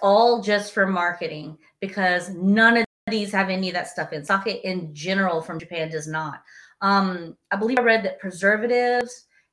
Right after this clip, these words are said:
and, um, sulfides. Preservatives and sulfides are both things that are illegal to add to sake in the country of Japan.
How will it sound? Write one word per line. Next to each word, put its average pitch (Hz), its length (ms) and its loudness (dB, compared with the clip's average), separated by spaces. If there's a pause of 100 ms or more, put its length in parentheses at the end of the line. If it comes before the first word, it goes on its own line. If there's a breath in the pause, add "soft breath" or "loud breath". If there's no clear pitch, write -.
(100)
and, 185 600 0
um, 170 760 -4 (500)
sulfides. 180 800 -2
Preservatives 233 680 -2
and 294 100 -8
sulfides 185 720 -2
are 156 60 -6
both 185 300 -4
things 180 200 -12
that 160 160 -4
are 151 260 -2
illegal 175 1040 -2
to 185 300 -8
add 151 480 4
to 151 80 -18
sake 131 600 -8 (360)
in 185 100 -2
the 180 80 -2
country 156 360 -6
of 143 80 -10
Japan. 139 420 -12